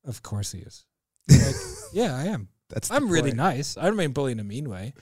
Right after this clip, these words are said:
Speaker 1: but, like, I'll, like, if there's a hundred and fifty people in a room,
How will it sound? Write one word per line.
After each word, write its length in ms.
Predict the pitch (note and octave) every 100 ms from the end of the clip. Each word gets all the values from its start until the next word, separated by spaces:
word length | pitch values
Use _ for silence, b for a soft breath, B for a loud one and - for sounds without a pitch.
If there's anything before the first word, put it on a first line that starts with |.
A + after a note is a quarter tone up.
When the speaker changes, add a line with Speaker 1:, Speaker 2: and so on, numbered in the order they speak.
| b -
Speaker 1:
but, 120 | E3
like, 180 | E3 E3
I'll, 300 | F3+ E3+ -
like, 220 | F#3+ C#3+
if 120 | D3+ -
there's 280 | F3+ E3+
a 60 | D3
hundred 200 | D3 D3
and 100 | B2+
fifty 220 | C3 B2
people 240 | G#2+ A#2 C3
in 60 |
a 40 | B2
room, 260 | E3+ G3+